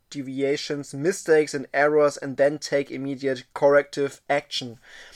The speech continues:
Durch diese Scales kann man auch nochmal ganz gut ablesen, was eigentlich transformationale und transaktionale Führung ausmacht. Dann werden noch Passive und Avoidant Behaviors abgefragt, ähm, Management by Exception Passive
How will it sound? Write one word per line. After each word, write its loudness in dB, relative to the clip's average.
Durch -12
diese -8
Scales 0
kann -8
man -6
auch -4
nochmal -6
ganz -6
gut -10
ablesen, -4
was 0
eigentlich -6
transformationale -8
und -14
transaktionale -8
Führung -12
ausmacht. -2
Dann 2
werden 6
noch -4
Passive -2
und -6
Avoidant 2
Behaviors 0
abgefragt, 0
ähm, -2
Management -4
by 2
Exception -2
Passive 0